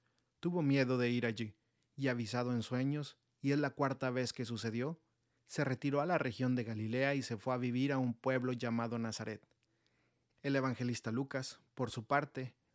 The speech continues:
relató que José afrontó el largo e incómodo viaje de Nazaret a Belén, según la ley del censo del emperador César Augusto, para empadronarse en su ciudad de origen,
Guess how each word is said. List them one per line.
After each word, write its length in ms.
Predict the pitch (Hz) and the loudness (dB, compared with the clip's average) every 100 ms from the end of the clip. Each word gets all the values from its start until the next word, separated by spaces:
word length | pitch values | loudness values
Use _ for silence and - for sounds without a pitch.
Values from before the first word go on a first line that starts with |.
| _ | _
relató 440 | 175 143 131 135 139 | -2 0 0 -2 -4
que 120 | 175 | -4
José 360 | 135 117 131 | -4 -2 0
afrontó 480 | 143 - 127 110 127 | 0 -2 -4 0 0
el 100 | 123 | 0
largo 380 | 117 120 127 143 | 0 0 0 -2
e 60 | 123 | 0
incómodo 520 | 117 135 131 120 113 | -2 0 0 0 -2
viaje 360 | 117 117 110 | 0 -2 -2
de 140 | 131 117 | -2 -2
Nazaret 480 | 110 110 113 113 113 | -4 -4 -4 -4 -4
a 60 | |
Belén, 380 | 113 110 107 107 _ _ _ _ _ | -4 -4 -6 -10 _ _ _ _ _
según 340 | - 131 113 127 | -8 -4 0 2
la 100 | 127 | 2
ley 160 | 117 | 0
del 180 | 117 117 | 0 -2
censo 360 | - 120 110 113 | 0 0 0 -2
del 140 | 110 | -4
emperador 560 | 107 107 107 107 117 113 | -6 -6 -4 -2 -2 -2
César 320 | 123 113 113 | -6 -4 -4
Augusto, 580 | 110 107 123 - 110 - _ _ _ _ - | -4 -2 -4 -4 -12 -14 _ _ _ _ -4
para 140 | 139 | 2
empadronarse 720 | 127 135 127 127 135 143 135 156 | 2 4 2 2 4 4 2 0
en 80 | 131 | 0
su 140 | 131 | -2
ciudad 300 | 123 120 123 | -2 -2 -2
de 80 | 113 | 0
origen, 460 | 113 107 110 95 | -2 -4 -8 -12